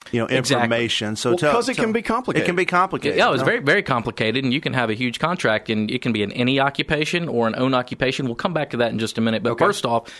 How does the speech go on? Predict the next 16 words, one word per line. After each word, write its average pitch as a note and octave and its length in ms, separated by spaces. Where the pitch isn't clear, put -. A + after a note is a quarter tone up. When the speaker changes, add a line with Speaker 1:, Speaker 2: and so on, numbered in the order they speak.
Speaker 2:
the A#2 80
most D#3+ 180
important C3 400
thing A2 280
is G#2+ 140
that A2 280
usually F3+ 420
when B2 140
you C3+ 100
have B2+ 180
group A#2+ 280
coverage, G#2 520
the A2+ 380
employer D#3+ 420
may B2+ 300
provide G#2+ 640